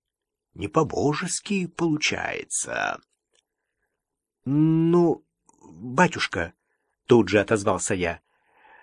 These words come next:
«на такое дело казны не жалко. Вот ты говоришь, что мне нашу Русь вровень с иноземными державами поднимать надобно будет.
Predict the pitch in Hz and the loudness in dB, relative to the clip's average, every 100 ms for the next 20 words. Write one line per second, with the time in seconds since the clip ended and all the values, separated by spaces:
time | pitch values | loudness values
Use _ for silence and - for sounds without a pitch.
0 | - - _ _ _ _ _ - 160 160 | -20 -20 _ _ _ _ _ 0 2 4
1 | 170 175 170 123 170 170 170 160 - 143 | 6 6 6 8 8 8 6 4 0 0
2 | 117 131 151 143 127 131 135 - 123 98 | 0 0 0 2 0 0 0 0 -2 -2
3 | _ _ _ _ _ _ _ _ _ _ | _ _ _ _ _ _ _ _ _ _
4 | - 131 175 160 165 156 170 165 - - | 0 4 4 8 8 10 10 8 0 -6
5 | _ _ _ _ _ - - 143 151 180 | _ _ _ _ _ 2 4 6 6 6
6 | 180 - 123 127 175 160 - 165 147 147 | 4 0 0 2 2 2 2 2 4 4
7 | 185 156 - 123 107 120 170 160 165 156 | 4 2 -2 -4 2 6 6 6 0 -4
8 | - 147 147 127 160 160 160 143 147 123 | 0 2 2 4 4 4 2 4 4 4
9 | 151 185 190 175 - 139 147 156 135 - | 2 2 2 2 2 0 2 2 2 2
10 | 135 135 107 98 113 123 147 92 - | 0 2 0 -2 -2 2 2 2 -10